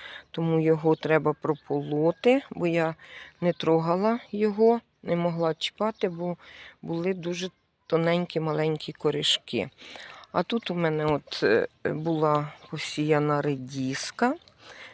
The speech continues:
ми її з'їли, і зараз я, е, на її місце посадила отакий, е, на зелень цибульку.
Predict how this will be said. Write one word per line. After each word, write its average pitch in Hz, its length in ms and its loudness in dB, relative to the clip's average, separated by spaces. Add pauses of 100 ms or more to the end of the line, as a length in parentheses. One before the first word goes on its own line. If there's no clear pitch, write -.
(100)
ми 170 140 4
її 151 340 0
з'їли, 214 680 2 (120)
і 190 240 0
зараз 170 500 0
я, 165 340 0 (1120)
е, 160 100 -4
на 160 160 0
її 160 380 0
місце 196 400 2
посадила 190 800 0 (100)
отакий, 170 580 -6 (420)
е, - 260 0
на 165 260 6
зелень 175 800 4
цибульку. 143 760 -2